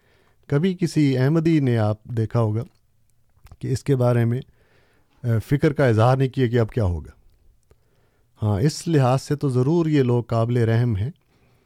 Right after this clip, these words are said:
کہ، اے، حق سے، اے، دور ہیں اور اپنی عاقبت خراب کر رہے ہیں، تو اس لحاظ سے تو ضرور فکر ہوتی ہے کہ ان کو سمجھایا جائے۔ لیکن اگر نہیں سمجھتے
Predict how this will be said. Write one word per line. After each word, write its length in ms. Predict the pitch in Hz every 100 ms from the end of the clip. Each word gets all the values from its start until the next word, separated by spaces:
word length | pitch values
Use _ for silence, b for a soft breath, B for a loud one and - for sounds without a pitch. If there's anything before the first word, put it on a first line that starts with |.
| b b _ -
کہ، 480 | 123 117 113 113 123 - -
اے، 280 | 110 98 131
حق 160 | -
سے، 380 | - 151 139 143 - _
اے، 340 | 135 107 107 107
دور 360 | 107 139 151 139
ہیں 360 | 120 143 113 - _ _ _ _ _ _ _ _ _
اور 600 | 123 120 120 120 117 120 143 _ _ _
اپنی 300 | 117 131 123
عاقبت 360 | 113 - 123
خراب 280 | - 107 98
کر 140 | 98
رہے 160 | 90 87
ہیں، 160 | 82 - 101
تو 200 | 117 135
اس 160 | 143 151
لحاظ 300 | 127 127 127
سے 120 | 143
تو 120 | 135
ضرور 300 | 117 120 143
فکر 300 | - 127 135
ہوتی 320 | 117 - 123
ہے 80 | 123
کہ 120 | -
ان 120 | 120
کو 120 | 113 117
سمجھایا 440 | 107 92 90 98
جائے۔ 200 | 98 127 - b b b b b b -
لیکن 260 | 113 113
اگر 140 | 131 127
نہیں 180 | 127 175
سمجھتے 560 | - 170 170 165 180